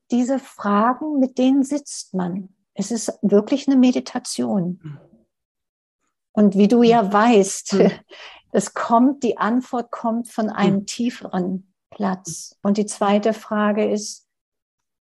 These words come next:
Speaker 1: „Kannst du dir sicher sein,
Speaker 2: Hm.
Speaker 1: dass es wahr ist?“ Kannst du dir sicher sein, hundert Prozent,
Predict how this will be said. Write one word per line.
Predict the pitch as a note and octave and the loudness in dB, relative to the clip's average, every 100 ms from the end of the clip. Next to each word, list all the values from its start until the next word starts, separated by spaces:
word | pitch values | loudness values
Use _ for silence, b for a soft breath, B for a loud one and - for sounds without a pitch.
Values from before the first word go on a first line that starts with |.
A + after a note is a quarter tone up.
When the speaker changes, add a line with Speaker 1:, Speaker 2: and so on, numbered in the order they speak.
| _ | _
Speaker 1:
„Kannst | - G#3+ A3+ B3 - | -8 -2 0 0 -4
du | A#3 | -4
dir | G#3+ G#3+ G#3 | 0 2 2
sicher | F#3 G3+ B3+ - B3+ | 2 0 0 0 -2
sein, | G3+ G3 F#3 F#3 G3 G#3 | -2 -2 -2 -2 -4 -8
Speaker 2:
Hm. | F3+ D#3+ - | -10 -10 -8
Speaker 1:
dass | F#3+ - | -8 -6
es | F#3+ - | -8 -4
wahr | F#3 E3+ E3+ F#3 | -4 -2 -4 -6
ist?“ | F#3 - - _ _ _ _ _ _ _ _ _ _ _ _ _ _ _ _ | -10 -12 -18 _ _ _ _ _ _ _ _ _ _ _ _ _ _ _ _
Kannst | - G#3 G#3 - | -4 0 0 -2
du | G#3+ | 0
dir | A3+ G#3 | 2 2
sicher | G3 A#3+ C4 C#4+ C4+ | 2 0 0 0 -2
sein, | G#3+ F#3+ F#3 G3+ G#3 B3 G#3 _ _ _ _ _ _ _ G3+ | -2 0 0 -2 -6 -10 -18 _ _ _ _ _ _ _ -2
hundert | G#3+ B3+ B3 B3 A3+ G#3+ | 2 2 2 0 -2 -6
Prozent, | - G#3 - G#3 F#3 - | -14 -10 -4 -2 -4 -8